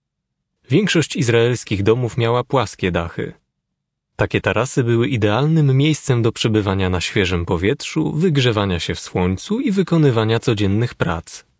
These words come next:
a latem również do spania. Rolnicy suszyli tam między innymi ziarno, len, figi czy winogrona. Dachy wykorzystywano też do praktyk religijnych,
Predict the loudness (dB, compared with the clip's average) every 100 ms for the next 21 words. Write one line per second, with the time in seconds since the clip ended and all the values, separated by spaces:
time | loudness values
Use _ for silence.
0 | _ _ 0 0 0 -2 0 2 2 2
1 | 0 -2 -2 -2 -2 -6 -10 _ _ _
2 | _ _ _ _ 0 2 4 2 0 0
3 | 0 2 2 2 0 0 2 2 2 2
4 | 4 2 2 2 2 2 0 0 0 2
5 | 2 2 0 0 -4 -2 -2 0 -2 -2
6 | 0 0 0 0 -2 -4 -6 -14 _ _
7 | _ _ _ _ _ _ _ _ _ _
8 | -2 0 2 0 2 0 0 0 2 2
9 | 0 0 0 0 -2 -2 -2 -4 -2 -2
10 | 0 0 0 0 -2 -8 -16